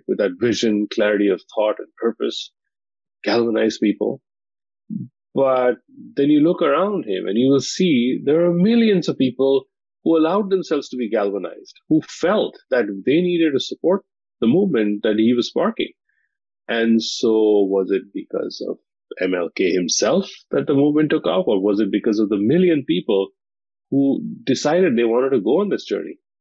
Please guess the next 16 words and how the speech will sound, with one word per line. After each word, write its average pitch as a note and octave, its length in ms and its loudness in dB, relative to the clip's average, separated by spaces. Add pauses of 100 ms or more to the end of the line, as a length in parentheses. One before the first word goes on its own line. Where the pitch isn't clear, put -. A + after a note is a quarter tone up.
(640)
And A#2 320 0
so B2 260 2
if A2+ 140 0
you A#2 60 2
look D3+ 120 0
at F3+ 100 2
the B2+ 120 2
outcome, B2 520 -2 (280)
you - 140 -12
cannot, D3+ 280 0 (420)
don't C#3 260 0
see B2+ 400 2
that G#2+ 220 0
so E3 480 0
many D3 220 2
people G2 420 -6